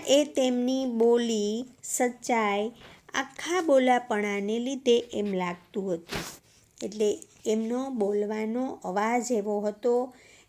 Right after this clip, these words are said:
એમની વાતમાં સચ્ચાઈ હતી અને આખા બોલાપણું એટલે સામેની વ્યક્તિ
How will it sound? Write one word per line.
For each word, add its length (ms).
એમની 440
વાતમાં 680
સચ્ચાઈ 640
હતી 340
અને 320
આખા 500
બોલાપણું 840
એટલે 540
સામેની 840
વ્યક્તિ 560